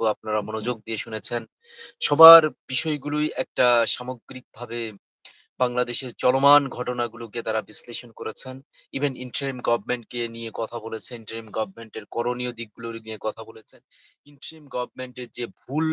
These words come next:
দিকগুলো আছে সেগুলো নিয়েও তারা কথা বলেছেন। আর বিশেষ করে ডক্টর মোহাম্মদ ইউনূস already বলেই দিয়েছেন যে দিনে অন্তত একজন ব্যক্তি হলেও আমার সমালোচনা করবেন এবং আমার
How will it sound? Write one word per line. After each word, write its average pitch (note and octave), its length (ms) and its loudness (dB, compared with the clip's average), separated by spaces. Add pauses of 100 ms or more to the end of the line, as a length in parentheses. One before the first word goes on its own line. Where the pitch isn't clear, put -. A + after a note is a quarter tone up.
(400)
দিকগুলো B2 440 -10
আছে A2 220 0
সেগুলো B2 380 -6
নিয়েও C#3+ 200 -2
তারা B2 240 4
কথা A2 260 -4
বলেছেন। A2+ 360 -6 (380)
আর B2+ 160 8
বিশেষ D3 320 0
করে E3+ 180 -2
ডক্টর C#3 300 -2
মোহাম্মদ B2 340 -4
ইউনূস B2 500 -6 (500)
already A#2+ 360 -14
বলেই A#2 300 -8
দিয়েছেন B2+ 500 -6
যে A#2+ 140 -4
দিনে A#2 300 -6
অন্তত A2 360 -10 (120)
একজন A#2+ 400 -2
ব্যক্তি A#2+ 360 -10
হলেও B2+ 240 -2
আমার A#2+ 240 2
সমালোচনা A#2+ 640 -4
করবেন A#2 380 -2
এবং B2 240 -10
আমার A2 180 -2